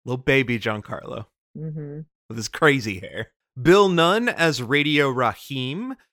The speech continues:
Speaker 1: He is a favorite of Spike's. This won't be the last time we see him. Uh, but he also had a featured role as one of the police detectives in the original Spider-Man movies.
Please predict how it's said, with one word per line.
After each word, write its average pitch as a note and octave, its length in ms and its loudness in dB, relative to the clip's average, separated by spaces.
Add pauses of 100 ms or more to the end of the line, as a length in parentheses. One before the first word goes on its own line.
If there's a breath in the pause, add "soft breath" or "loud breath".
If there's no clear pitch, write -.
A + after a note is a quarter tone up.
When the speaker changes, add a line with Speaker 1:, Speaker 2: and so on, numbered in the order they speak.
(120)
Speaker 1:
He D3+ 100 -2
is C#3 120 0
a C#3 40 0
favorite A#2 380 0
of G#2+ 80 -6
Spike's. - 440 -2
This C3+ 180 -4
won't A2+ 160 -6
be A2 80 -10
the G2+ 100 -10
last G#2 300 -2
time G#2+ 240 -8
we G2+ 80 -10
see G2 220 -10
him. D3 240 -8 (280)
Uh, A#2+ 200 0
but A#2+ 120 -4
he D3 80 4
also F#3 220 4
had F3 140 0
a E3 40 -4
featured F#3 420 -4
role D#3+ 240 2
as D3 140 -2
one C#3 160 0
of B2 120 -2
the A#2+ 400 2 (120)
police C#3+ 320 -4
detectives A#2+ 480 -4
in A#2+ 80 -8
the A2+ 140 -6
original A2 420 -6
Spider-Man G#2+ 960 -8
movies. - 680 -16